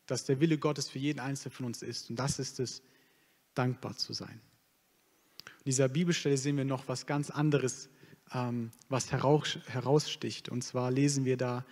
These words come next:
dass es heißt, „Seid dankbar in allen Dingen.“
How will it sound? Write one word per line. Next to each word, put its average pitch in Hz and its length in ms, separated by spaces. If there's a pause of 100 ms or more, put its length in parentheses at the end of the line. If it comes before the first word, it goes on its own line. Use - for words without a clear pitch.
(320)
dass - 200
es - 160
heißt, 127 440 (420)
„Seid 143 400
dankbar 139 460 (120)
in 131 400 (160)
allen 123 360
Dingen.“ 110 400